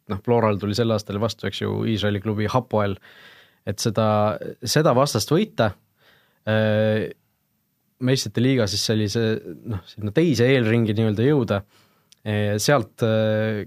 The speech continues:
kes kaotab, läheb siis Euroopa liiga kolmandasse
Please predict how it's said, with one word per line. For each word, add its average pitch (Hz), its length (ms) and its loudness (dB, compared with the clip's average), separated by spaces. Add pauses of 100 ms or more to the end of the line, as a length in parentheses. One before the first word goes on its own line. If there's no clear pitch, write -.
kes - 160 -6
kaotab, 120 400 0 (220)
läheb 107 180 -2
siis 107 160 -4
Euroopa 131 440 2
liiga 113 380 2 (100)
kolmandasse 117 720 2